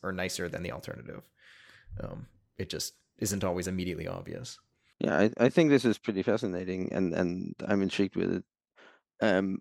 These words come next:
Speaker 2: I don't feel like I need this kind of thing in my day-to-day A P L programming, but certainly when I write JavaScript, how I wish there was a way to use these prefix functions that take parenthesized arguments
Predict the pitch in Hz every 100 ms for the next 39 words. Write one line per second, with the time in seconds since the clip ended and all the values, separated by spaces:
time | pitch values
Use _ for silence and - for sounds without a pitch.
0 | 110 123 135 - - 131 117 104 101 95
1 | 98 101 98 98 104 - 95 98 92 -
2 | 101 92 90 87 95 - 87 67 - -
3 | 104 170 113 - _ _ _ _ _ _
4 | 110 98 87 85 85 101 _ _ - -
5 | _ - - - 139 120 107 104 98 101
6 | 85 - 101 80 - 82 80 - - -
7 | - 123 107 98 98 98 - 92 87 95
8 | 90 92 85 85 - _ _ _ _ _
9 | - 104 95 98 95 - 92 85 - -
10 | - 107 101 95 - 90 92 - 85 87
11 | 73 78 - 78 - - - _ _ _
12 | _ - 95 92 92 82 82 80 85 78
13 | 78 - -